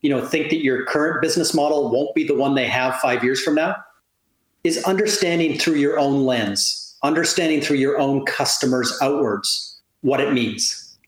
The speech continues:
who's going to surround them at all stages of the journey, how you can add value. As a sales for, person, for example,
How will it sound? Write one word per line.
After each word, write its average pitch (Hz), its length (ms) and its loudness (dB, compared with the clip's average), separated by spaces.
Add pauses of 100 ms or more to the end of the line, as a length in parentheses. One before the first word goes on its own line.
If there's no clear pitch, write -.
(180)
who's 185 300 0
going 170 200 0
to 147 60 0
surround 143 480 2
them 160 300 2
at 127 120 0
all 135 200 2
stages 123 440 0
of 110 120 -4
the 110 60 -2
journey, 151 540 0 (300)
how 156 300 0
you 156 100 0
can 139 140 0
add 127 200 0
value. 143 520 2 (220)
As 175 120 2
a 180 60 0
sales 220 420 0
for, 143 300 0
person, 143 320 0
for 131 160 0
example, 139 520 -2